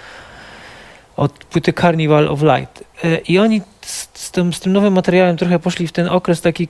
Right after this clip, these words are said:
który nie należał do moich ulubionych. Dlatego, em, akurat w przypadku Ride'a to mam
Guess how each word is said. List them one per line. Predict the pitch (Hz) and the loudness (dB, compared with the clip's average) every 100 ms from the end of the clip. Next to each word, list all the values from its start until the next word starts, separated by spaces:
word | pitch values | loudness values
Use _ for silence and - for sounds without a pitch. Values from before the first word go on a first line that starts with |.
| _ | _
który | - - 190 175 175 175 | -20 -8 -2 2 2 2
nie | 190 | 2
należał | 185 175 139 127 | 4 2 2 0
do | 127 | 0
moich | 127 123 120 - 165 | 0 -2 -2 -8 -4
ulubionych. | 151 139 135 120 127 - - 156 | -2 2 0 0 -6 -10 -10 -4
Dlatego, | 151 156 180 180 170 170 - 160 160 160 156 156 | -2 0 2 4 4 2 0 -2 0 0 0 -2
em, | 156 151 156 156 - _ _ - | -4 -6 -6 -8 -12 _ _ -8
akurat | 180 196 - | -6 -6 -8
w | |
przypadku | - 196 - 190 | -8 -6 -2 0
Ride'a | 180 175 170 | 2 2 0
to | 165 | 0
mam | 156 151 | -2 -2